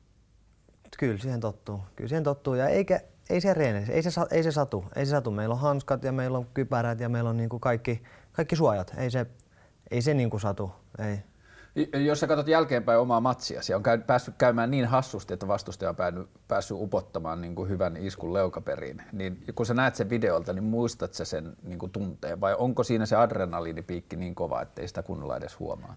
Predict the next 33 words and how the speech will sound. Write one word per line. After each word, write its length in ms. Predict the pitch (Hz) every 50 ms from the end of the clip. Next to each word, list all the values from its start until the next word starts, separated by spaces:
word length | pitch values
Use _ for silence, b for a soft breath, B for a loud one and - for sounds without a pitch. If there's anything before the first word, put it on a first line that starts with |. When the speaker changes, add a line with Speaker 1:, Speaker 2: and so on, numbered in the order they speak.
| - -
Speaker 1:
Kyllä 200 | - 123 117 110
mä 120 | 107 107
sen 100 | 101 104
muistan. 360 | 101 101 101 98 - - 98 95 - -
Speaker 2:
Joo. 160 | 98 92 -
Speaker 1:
Kyllä 120 | 117 120 117
mä 40 | 113
sen 120 | 110 107
muistan, 300 | 104 104 101 - - 98
sen 120 | 104 98
tunteen. 340 | 101 107 104 104 107 101 98 B B B B B B B B -
Ei, 180 | 113 117 - -
niitä 280 | 127 131 143 143 139 135
ei 60 | 123
nyt 160 | 131 123 -
paljon 340 | - 139 139 135 120 113 110
oo. 160 | 110 107 101 95 B B B B B B B B 107
Mä 100 | 104 107
oon 100 | 107 107
sen 100 | 113 110
verran 180 | 110 110 107
onnekas 380 | 110 110 107 107 101 107 101 107
ottelija 400 | 110 104 - 117 107 101 98 98
ollut, 220 | 101 104 104 101
ettei 260 | 98 - - 101 101
hirveästi 400 | 101 107 107 104 104 98 - -
oo 60 | 98 95
tullut 300 | - - 107 104 104 104
hitti-, 380 | 107 104 - - 110 101 98 101
hittiä 260 | 135 131 - - 113
tuolla 160 | 104 113 107
matseissa, 460 | 107 113 117 113 - - 101 95 95 98
niin, 120 | 95 92